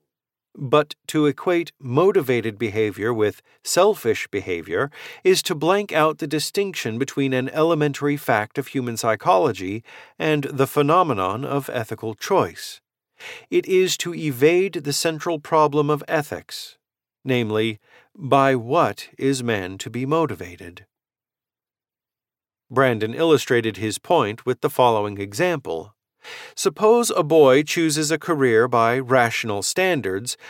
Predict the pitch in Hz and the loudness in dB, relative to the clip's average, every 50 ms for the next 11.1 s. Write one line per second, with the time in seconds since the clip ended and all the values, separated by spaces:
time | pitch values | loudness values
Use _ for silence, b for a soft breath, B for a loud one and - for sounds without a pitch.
0 | B B B B - 175 208 202 175 170 185 202 196 165 139 127 143 147 143 135 | B B B B 0 2 2 2 2 2 2 2 4 4 6 4 4 2 2 -2
1 | 143 143 - 156 147 - - 220 185 160 151 139 - 151 139 - 143 139 135 135 | -4 -2 -2 -4 -6 -2 -2 -2 0 0 -2 0 0 0 2 2 0 -2 -2 -2
2 | - 151 139 - - 135 117 98 101 107 139 156 147 143 143 143 139 - - - | -4 -2 -2 0 0 0 0 0 -4 -6 -6 -6 -4 -4 -4 -4 -6 -8 -2 0
3 | 196 180 - 147 135 - - 131 123 120 - 127 - 131 120 - - 127 117 117 | 0 0 2 2 0 0 0 -4 -2 -2 -4 -4 -4 -4 -4 -2 -2 0 0 0
4 | 120 - - 127 117 113 107 113 123 127 135 143 139 - 143 147 127 120 113 117 | -2 -2 -4 0 2 4 4 4 4 2 0 -2 -2 0 2 4 4 4 2 0
5 | 120 - - - 117 104 - - 110 - - 123 120 - - - 196 180 127 95 | -4 -2 -2 0 0 0 0 -4 -8 -6 -4 -6 -6 -6 -6 -8 -6 -8 -8 -8
6 | 87 82 85 - - - _ _ _ _ _ _ _ _ _ _ _ _ _ _ | -10 -12 -14 -14 -16 -16 _ _ _ _ _ _ _ _ _ _ _ _ _ _
7 | _ _ _ _ _ _ - 143 123 135 131 127 127 120 120 - 110 110 - - | _ _ _ _ _ _ -2 0 4 6 6 8 8 6 4 2 0 -4 -4 -2
8 | - 214 196 143 117 113 - - - 127 127 113 117 120 117 107 104 98 - 101 | -2 -2 -2 -2 -2 -4 -4 -4 0 0 0 0 2 0 2 2 0 -2 -2 -2
9 | 101 107 131 - - B B B B B B B - 185 - 208 190 175 - 202 | 0 0 0 -2 -4 B B B B B B B -6 -2 0 0 0 0 0 -4
10 | 170 180 180 170 170 170 170 160 147 - - 160 147 151 147 147 135 151 147 143 | -2 -2 -2 -2 -4 -6 -8 -8 -8 -6 -4 -2 2 2 2 2 2 2 2 2
11 | 143 143 | 2 0